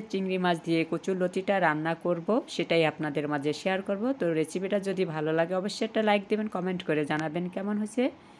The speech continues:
তো চলুন আমরা চিংড়ি মাছ দিয়ে লতিটা রান্না করতে শুরু করে দেই। তো এখানে দেখতে পাচ্ছেন, এখানে আমি নিয়েছি ফ্রাই প্যান। তো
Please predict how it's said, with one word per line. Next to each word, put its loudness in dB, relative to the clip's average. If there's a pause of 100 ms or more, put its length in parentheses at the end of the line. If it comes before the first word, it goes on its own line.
(840)
তো 2 (140)
চলুন 6 (140)
আমরা 6 (300)
চিংড়ি -2
মাছ 0 (120)
দিয়ে 4 (100)
লতিটা 0 (260)
রান্না 2 (100)
করতে -2 (220)
শুরু 0
করে 2
দেই। 2 (2500)
তো 0
এখানে 2 (120)
দেখতে -2
পাচ্ছেন, -2 (100)
এখানে -2
আমি 0 (100)
নিয়েছি 0 (140)
ফ্রাই 8
প্যান। -2 (100)
তো 0